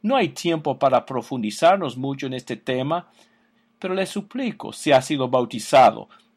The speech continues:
que analice su bautismo a la luz de Hechos diecinueve,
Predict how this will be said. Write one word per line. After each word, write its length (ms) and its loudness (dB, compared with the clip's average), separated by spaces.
que 100 -2
analice 720 -2
su 240 -8
bautismo 720 -6
a 120 0
la 180 2
luz 260 -2
de 300 -2
Hechos 400 -10
diecinueve, 880 -4